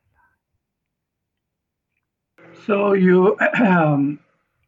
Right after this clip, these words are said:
you mentioned South Americans, but you did not use the critical word, which is Hispanics. Um, I think there's, um, enough evidence that we see in the news with, uh, Mexico and Venezuela and,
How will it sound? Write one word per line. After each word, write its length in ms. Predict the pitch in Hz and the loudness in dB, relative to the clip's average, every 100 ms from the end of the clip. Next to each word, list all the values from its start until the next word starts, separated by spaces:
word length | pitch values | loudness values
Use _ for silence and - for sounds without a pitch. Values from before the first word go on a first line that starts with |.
| _ - | _ -2
you 120 | 160 | 0
mentioned 380 | 160 156 160 - | 2 0 -2 -2
South 240 | 151 151 | -2 -2
Americans, 560 | 139 147 147 139 135 123 | -2 0 -2 -2 -6 -6
but 160 | 147 | -6
you 120 | 139 135 | -4 -2
did 140 | 143 | 0
not 280 | 147 135 131 - | 0 -2 -6 -6
use 320 | 151 143 127 | -2 -2 -4
the 100 | 131 | -8
critical 480 | 139 156 151 139 123 | -4 -4 -4 -4 -4
word, 260 | 127 123 | -4 -6
which 160 | 127 127 | -8 -10
is 140 | 120 | -10
Hispanics. 600 | 123 120 143 139 127 120 - _ _ | -12 -10 -8 -6 -6 -10 -18 _ _
Um, 400 | 135 123 123 120 - _ _ _ - | -12 -10 -10 -12 -16 _ _ _ -8
I 80 | 151 | -4
think 200 | 175 151 | -2 0
there's, 420 | 151 131 131 _ - | -2 -4 -12 _ -8
um, 640 | 151 143 139 139 131 139 - | -4 -2 -4 -2 -4 -4 -6
enough 320 | 165 156 147 | -2 -2 -2
evidence 720 | 147 139 143 139 135 127 123 - | -2 -2 -2 -2 -2 -4 -8 -14
that 100 | 135 | -12
we 140 | 127 131 | -8 -8
see 220 | 127 139 | -8 -6
in 100 | 131 | -6
the 100 | 127 | -6
news 500 | 135 135 131 123 - 135 | -6 -4 -6 -8 -12 -10
with, 220 | 127 123 | -8 -8
uh, 200 | 127 127 | -8 -6
Mexico 640 | 127 135 - 151 143 127 123 | -6 -6 -6 -12 -8 -6 -6
and 160 | 123 | -6
Venezuela 640 | 127 123 120 127 127 123 123 | -6 -6 -6 -6 -4 -4 -6
and, 220 | 120 | -8